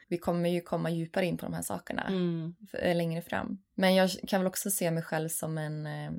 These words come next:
Speaker 1: nyfiken sökare och har varit under stora delar av mitt liv. Och, eh, vill gärna ha svar och utforska mer av det som,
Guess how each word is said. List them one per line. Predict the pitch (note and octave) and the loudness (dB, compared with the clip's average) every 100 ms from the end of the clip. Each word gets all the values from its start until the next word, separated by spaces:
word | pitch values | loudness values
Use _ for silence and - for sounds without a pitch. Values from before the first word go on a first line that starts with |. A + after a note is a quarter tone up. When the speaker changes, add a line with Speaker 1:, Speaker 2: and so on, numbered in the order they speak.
| - | -2
Speaker 1:
nyfiken | E3+ E3 D#3+ D#3+ D#3+ D#3 | 0 0 -2 -6 -6 -4
sökare | F#3 D#3 - - - | -4 -4 -6 -6 -6
och | D#3 | -6
har | D#3+ | -6
varit | D#3 D#3 E3 - - - - B3+ _ _ _ _ _ F3 | -6 -4 -6 -10 -12 -12 -12 -20 _ _ _ _ _ -2
under | E3 D#3 D3+ D#3+ - | -2 -2 -4 -4 -6
stora | - D#3+ | -4 -4
delar | D#3+ D#3 D3+ | -2 -2 -2
av | |
mitt | D3 - | -4 -4
liv. | - E3+ F#3 - _ _ _ - | -4 -4 -8 -12 _ _ _ -10
Och, | - E3 - - E3 | -6 -6 -8 -10 -6
eh, | D#3+ D#3 D#3 D#3 - | -4 -4 -6 -8 -2
vill | E3 F3 | 2 4
gärna | F#3 E3 | 4 2
ha | D#3 G#3+ C#4 | 0 0 2
svar | - - - - F3 _ - - _ | 0 0 0 0 -2 _ -20 -20 _
och | - | -2
utforska | F3 D#3 - E3+ - A3+ | 0 0 -4 -6 2 4
mer | G3 D#3 D3+ - | 4 2 0 -2
av | D3+ D3 D3 | -2 -2 -4
det | D3+ D3 | -4 -4
som, | - D3+ D3 C#3+ C#3+ | -4 -4 -4 -4 -6